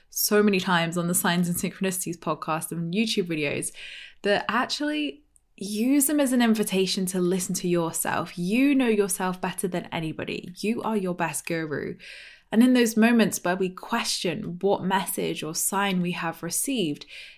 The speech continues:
it is that invitation to go within and listen and look within yourself of, well, what was the first answer that came up for you? A lot of the time with angel numbers, I see this in my Law of Attraction support group, tons. People are like,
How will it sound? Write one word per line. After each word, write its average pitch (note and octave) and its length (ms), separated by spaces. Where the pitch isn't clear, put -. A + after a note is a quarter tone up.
it B3 220
is A3+ 300
that G3+ 240
invitation F3+ 680
to F3 100
go F3 240
within F3+ 260
and E3+ 180
listen E3 360
and D3+ 200
look A3 320
within G#3 240
yourself A3+ 640
of, E3 240
well, G3 460
what G#3 260
was C#4+ 140
the C#4+ 80
first A3 340
answer F#3 320
that F3 160
came F3 280
up - 180
for - 120
you? E3 380
A - 60
lot G#3+ 120
of A3 80
the A3 140
time A3+ 140
with G#3+ 140
angel G#3+ 320
numbers, E3+ 340
I E3+ 80
see F#3+ 220
this F#3 160
in F#3+ 80
my F#3 100
Law F#3 160
of F3 80
Attraction F3+ 420
support G#3 360
group, F3 240
tons. F#3+ 440
People G#3+ 300
are F#3+ 40
like, F3 360